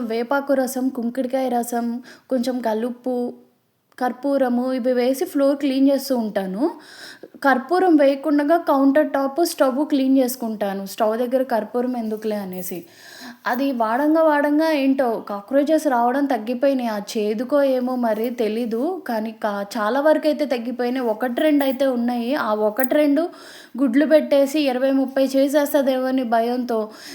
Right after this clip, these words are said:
కిచెన్ ఎప్పుడు క్లీన్ చేసుకుంటూనే ఉంటాను. ఇలా చేయకముందు నేను స్ప్రేస్ వాడాను,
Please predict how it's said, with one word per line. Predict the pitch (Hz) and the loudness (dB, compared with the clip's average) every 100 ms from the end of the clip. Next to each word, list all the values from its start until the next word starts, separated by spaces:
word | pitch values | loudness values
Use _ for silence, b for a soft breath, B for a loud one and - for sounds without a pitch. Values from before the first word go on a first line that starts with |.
| B | B
కిచెన్ | - 226 254 240 | -10 -2 0 0
ఎప్పుడు | 226 - - 339 | -4 -8 0 0
క్లీన్ | 277 269 254 254 | 2 0 0 0
చేసుకుంటూనే | 247 240 302 285 302 311 330 | -2 -2 0 2 2 2 4
ఉంటాను. | 339 294 247 214 196 185 _ _ _ _ _ _ _ | 4 4 2 -2 -4 -10 _ _ _ _ _ _ _
ఇలా | 247 277 | -4 -2
చేయకముందు | 285 262 254 302 349 311 311 311 | -2 -2 0 -2 2 4 6 4
నేను | 320 294 | 4 2
స్ప్రేస్ | 277 - 247 269 277 | 0 -2 0 0 0
వాడాను, | 277 247 240 233 | -2 0 0 0